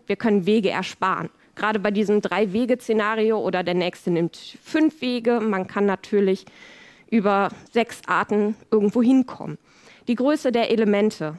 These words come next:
sei es jetzt ein Call-to-Action-Button, wie zum Beispiel „Kauf mich“ oder „Speichere“ oder so etwas. Die meisten haben schon verloren, wenn sie zum Beispiel einen Speicherbutton, äh, rot färben,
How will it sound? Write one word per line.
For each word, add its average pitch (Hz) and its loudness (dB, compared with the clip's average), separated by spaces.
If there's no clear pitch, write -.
sei 208 -2
es 220 -4
jetzt 214 -4
ein 220 2
Call-to-Action-Button, 208 -2
wie 214 -2
zum 226 -2
Beispiel 196 -2
„Kauf 240 0
mich“ 185 0
oder 196 -2
„Speichere“ 160 0
oder 175 0
so 170 -4
etwas. 160 -4
Die 208 4
meisten 226 2
haben 254 2
schon 247 0
verloren, 240 0
wenn 226 2
sie 220 0
zum 233 -2
Beispiel 220 -2
einen 220 0
Speicherbutton, 233 -2
äh, 226 2
rot 262 0
färben, 196 0